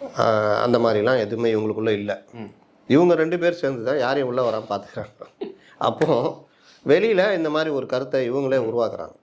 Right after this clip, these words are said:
Speaker 2: ம்.
Speaker 1: ஆடியோ இல்லாட்டி ஏதோ ஒரு வகையில ஒரு புலம்பி இருக்கலாம், அந்த ஆடியோ வெளியில வந்துடுச்சு.
Speaker 2: ம்.
Speaker 1: இல்ல, அந்த ஆடியோவை இட்டுக்கட்டப்பட்டு பொய்யாக கூட உருவாக்கப்பட்டிருக்கலாம். ஏன்னா அவங்க இதுவரை ஆமான்னு சொல்ல மறுக்கவும் இல்ல,
Speaker 2: But ஏதோ ஒரு பகுச்சல்
Speaker 1: ஏதோ ஒரு வகையில இது இருக்கணும்.
Speaker 2: ம்.
Speaker 1: அப்போ இந்த மாதிரி விவகாரங்கள்லாம் அவருக்கு போகும்பொழுது அவரு கொஞ்சம் அதிர்ச்சி ஆகுறாரு. ரெண்டாவது,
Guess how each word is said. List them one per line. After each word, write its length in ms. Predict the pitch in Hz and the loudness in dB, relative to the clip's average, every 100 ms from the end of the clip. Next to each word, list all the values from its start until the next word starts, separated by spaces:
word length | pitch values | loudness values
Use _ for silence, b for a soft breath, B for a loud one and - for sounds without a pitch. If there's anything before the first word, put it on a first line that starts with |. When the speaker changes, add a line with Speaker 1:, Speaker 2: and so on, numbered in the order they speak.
| _ | _
Speaker 2:
ம். 200 | 110 95 - b b b - | -20 -20 -20 b b b -4
Speaker 1:
ஆடியோ 360 | 120 147 151 | 0 4 4
இல்லாட்டி 400 | 143 165 175 190 | 4 4 4 4
ஏதோ 260 | 185 170 208 | 4 4 2
ஒரு 120 | 190 | 2
வகையில 240 | 170 175 | 0 2
ஒரு 140 | 170 156 | 0 0
புலம்பி 240 | 147 165 160 | -2 0 -2
இருக்கலாம், 320 | 120 139 165 | -4 -4 -2
அந்த 220 | 139 135 | -2 0
ஆடியோ 280 | 135 139 131 | 0 -2 -4
வெளியில 300 | 117 120 113 | -4 -4 -8
வந்துடுச்சு. 500 | 98 101 - - - | -10 -14 -18 -20 -18
Speaker 2:
ம். 180 | 113 - - | -20 -18 -2
Speaker 1:
இல்ல, 240 | 139 160 | 2 2
அந்த 160 | 156 131 | 2 2
ஆடியோவை 480 | 143 160 143 156 143 | 2 0 0 0 -2
இட்டுக்கட்டப்பட்டு 600 | 139 143 127 113 110 127 | -4 -6 -4 -6 -8 -8
பொய்யாக 460 | 120 120 123 117 | -4 0 2 0
கூட 120 | 110 117 | -2 -2
உருவாக்கப்பட்டிருக்கலாம். 720 | 107 110 101 95 101 - 120 | 0 -2 -2 -8 -10 -12 -2
ஏன்னா 360 | 135 131 156 220 B B B | 0 2 -2 -4 B B B
அவங்க 220 | 139 170 | 2 4
இதுவரை 340 | 165 175 196 | 4 2 2
ஆமான்னு 480 | 165 151 165 165 165 | 2 0 -2 -4 -6
சொல்ல 300 | 143 143 156 | -8 -4 -4
மறுக்கவும் 440 | 147 123 139 139 139 | -2 -4 -2 -4 -6
இல்ல, 280 | 123 127 | -4 -2
Speaker 2:
But 40 | 143 | 0
ஏதோ 180 | 160 180 | 0 0
ஒரு 120 | 170 | -2
பகுச்சல் 260 | 147 - | -4 2
Speaker 1:
ஏதோ 280 | 139 156 170 | 4 6 4
ஒரு 140 | 175 151 | 4 2
வகையில 640 | 147 151 160 131 113 107 | -2 -2 -2 -2 -4 -6
இது 220 | 113 117 | -10 -10
இருக்கணும். 240 | 113 113 | -12 -18
Speaker 2:
ம். 240 | 110 - 113 | -20 -20 -14
Speaker 1:
அப்போ 280 | 110 156 151 | -4 0 0
இந்த 200 | 139 139 | 2 0
மாதிரி 280 | 156 160 | 2 2
விவகாரங்கள்லாம் 340 | 131 123 110 104 | 2 2 0 -4
அவருக்கு 440 | 127 113 101 - | -4 -4 -6 -6
போகும்பொழுது 560 | 110 104 95 98 - 107 | -6 -8 -12 -6 0 0
அவரு 320 | 104 101 98 | 0 -4 -8
கொஞ்சம் 220 | - 95 | -10 -8
அதிர்ச்சி 300 | 101 113 - | -4 -4 0
ஆகுறாரு. 280 | 95 90 98 | -2 -2 -6
ரெண்டாவது, 680 | 143 120 160 180 131 113 | -2 0 2 0 -2 -6